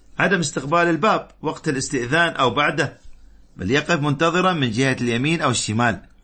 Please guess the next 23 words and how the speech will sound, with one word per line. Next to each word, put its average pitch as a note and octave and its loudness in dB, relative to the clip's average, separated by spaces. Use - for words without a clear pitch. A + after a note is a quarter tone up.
لئلا G#2+ -4
يقع D3 2
البصر D3+ 0
في G2+ -4
داخل B2 0
المنزل A2+ 0
وقت A#2 -4
فتح A2+ -2
الباب، A2 0
فلا C3 2
يقصد B2+ -2
الباب A2+ 0
كفاحاً، A#2+ -2
وإنما A2+ -2
يتنحى A#2 -2
يميناً D#3+ 0
أو A#2+ -2
شمالاً. F2 -6
هذا D#3+ 0
الأدب A#2+ -2
من B2 -2
آداب G#2 0
الاستئذان. G#2 -4